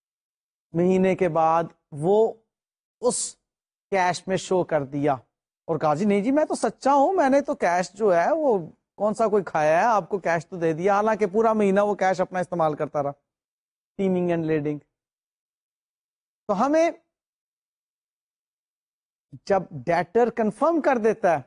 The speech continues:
بیلنس تو اس کا مطلب ہے کہ teaming and lading نہیں ہوئی ہوئی، بیلنسز درست ہیں، اور اگر ڈیٹر کہتا ہے کہ نہیں تو اس کا مطلب ہے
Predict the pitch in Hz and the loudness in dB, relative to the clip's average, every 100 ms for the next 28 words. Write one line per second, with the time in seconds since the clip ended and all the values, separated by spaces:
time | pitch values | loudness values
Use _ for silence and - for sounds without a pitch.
0 | - 151 175 165 151 - _ - 220 - | -8 -2 0 0 -2 -8 _ -4 -4 0
1 | 226 220 220 220 214 214 214 214 214 208 | -2 0 0 0 -2 -2 0 2 2 2
2 | 196 196 214 196 190 185 175 175 170 _ | 2 4 4 4 4 4 4 2 -2 _
3 | _ _ _ _ 160 196 202 190 202 185 | _ _ _ _ -2 0 0 -2 -2 -2
4 | 151 185 175 196 - - 180 175 156 _ | -2 0 2 0 -4 -12 -4 -4 -4 _
5 | _ _ _ _ 180 180 175 156 147 156 | _ _ _ _ -2 0 2 0 0 -2
6 | 151 156 165 160 175 170 170 233 269 _ | -4 -4 -2 -2 0 0 2 2 0 _
7 | _ 139 - 143 143 156 185 | _ -18 -10 -8 -4 -4 -4